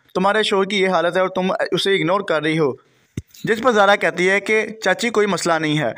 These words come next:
नुमान वक्ती तौर पर माजूर हुआ है, ये जल्दी ठीक हो जाएगा जैसे ही आप लोग इसकी केयर करेंगे।" जिस पर नुमान की माँ कहती है कि "ज़ारा, ये तुम्हारी भी जिम्मेदारी है, तुम्हारा शोहर है।"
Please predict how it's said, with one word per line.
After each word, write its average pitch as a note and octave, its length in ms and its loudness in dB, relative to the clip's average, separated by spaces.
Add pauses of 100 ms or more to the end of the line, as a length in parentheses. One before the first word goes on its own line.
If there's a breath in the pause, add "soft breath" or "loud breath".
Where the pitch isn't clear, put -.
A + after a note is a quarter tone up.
(320 loud breath)
नुमान G3 320 4
वक्ती G#3 240 0
तौर G#3 140 0
पर A3 80 -2
माजूर F3 340 2
हुआ D#3+ 200 2
है, C#3 140 -2 (200)
ये F#3+ 80 0
जल्दी G#3+ 280 0
ठीक G#3 220 0
हो F3+ 120 2
जाएगा F3 240 0
जैसे F3+ 260 -2
ही G#3 80 0
आप F3 160 2
लोग F3+ 140 0
इसकी F#3 160 -4
केयर E3+ 240 -2
करेंगे।" C3 380 0 (540 loud breath)
जिस G3+ 120 -2
पर B3+ 120 2
नुमान G#3 260 4
की G3+ 80 -4
माँ F3 200 4
कहती F3 240 -2
है F3+ 80 2
कि G3 100 0
"ज़ारा, F3+ 220 4
ये A3+ 120 4
तुम्हारी G3+ 320 0
भी G#3+ 100 0
जिम्मेदारी E3+ 440 2
है, G3+ 60 2
तुम्हारा F#3+ 320 0
शोहर D#3 320 0
है।" B2 160 -2